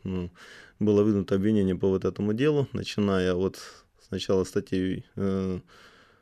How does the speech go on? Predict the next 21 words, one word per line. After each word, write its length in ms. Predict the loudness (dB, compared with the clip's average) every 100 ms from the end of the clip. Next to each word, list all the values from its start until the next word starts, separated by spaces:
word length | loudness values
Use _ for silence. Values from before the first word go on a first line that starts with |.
| _ _ _ -20 _
по 240 | 2 2
терроризму, 540 | 2 2 4 0 0
заканчивая 600 | 0 2 2 0 2 2
убийством, 580 | 2 2 0 0 0 -2 -4
э, 280 | -2 0 0
в 60 | 2
дальнейшем 440 | 2 2 0 -2
же 80 | -4
контрабанда. 680 | -4 -2 -2 0 0 0 -4 -8
Э, 320 | -6 -4 -2 -2
на 220 | 0 0
данный 320 | 2 2 2
момент, 500 | 2 2 2 0 -6
э, 240 | -10 -8 -8 -12 -20 -20 -20 -20 _
военнослужащие, 760 | 0 2 0 -2 -4 -4 -6 -4
те, 100 | -4
которые 400 | -4 -2 -2 -2
служили 340 | -2 -2 0
в 60 | -2
бригаде, 500 | -2 0 0 0 -2 -6 -6
э, 440 | -2 0 2 0